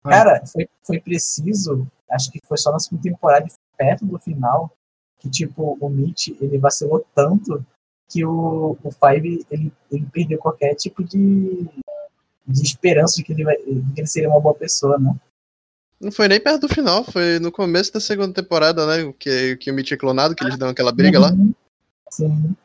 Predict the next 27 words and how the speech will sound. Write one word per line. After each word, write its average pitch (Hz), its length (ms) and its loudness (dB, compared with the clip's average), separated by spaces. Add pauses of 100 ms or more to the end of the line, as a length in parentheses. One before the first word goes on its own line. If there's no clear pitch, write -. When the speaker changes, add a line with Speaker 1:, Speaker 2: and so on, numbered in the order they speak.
(480)
Speaker 2:
É, - 540 -10
ele 131 140 -2
já, 147 400 6
ele 135 180 2
perdeu 147 300 4
a - 40 -2
paciência 160 420 2
um 156 40 0
pouco 185 340 2
antes, 170 420 2
mas 131 280 2
o, 135 80 -4
o, 135 640 -2
o 135 60 0
negócio 131 600 0
do, 135 380 -2
do, 120 420 -14 (380)
do 127 100 -12
Five 139 600 0
não 127 140 -2
é 139 140 4
que 147 140 -4
ele 156 400 2
fica 131 320 -4
puto 135 320 -2
ao 123 80 0
ponto 131 340 -4